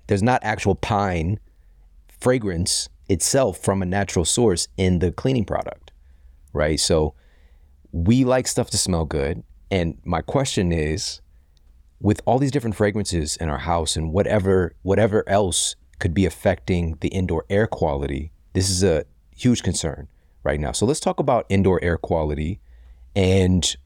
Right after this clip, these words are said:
what about outdoor air quality? Like, what, what is the comparison? Is one kind of worse than the other?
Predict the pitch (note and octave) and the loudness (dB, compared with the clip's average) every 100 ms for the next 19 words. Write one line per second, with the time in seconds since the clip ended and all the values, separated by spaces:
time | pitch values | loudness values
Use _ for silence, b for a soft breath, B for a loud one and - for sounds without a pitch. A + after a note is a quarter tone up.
0 | - D#3 F3 F#3+ - C#3+ A#2+ F#2+ C#2+ D2 | -4 -2 0 0 0 -4 0 0 2 0
1 | - D2 A1+ A1 C2+ - _ D#2+ E2 E2+ | -2 -2 -2 -6 -12 -18 _ -2 0 2
2 | A2 - G2 A#2 A#2+ A#2 F#2 G2+ F2+ - | 0 0 0 0 0 0 0 2 0 -2
3 | C2+ D2 E2+ D#2 E2 F#2+ G#2 G#2 F#2 - | -4 -2 -4 -2 -2 2 2 2 0 0
4 | F#2+ D#2 E2+ F#2+ - F2+ E2 F2 G2+ A#2 | 0 0 0 0 0 0 2 2 0 -2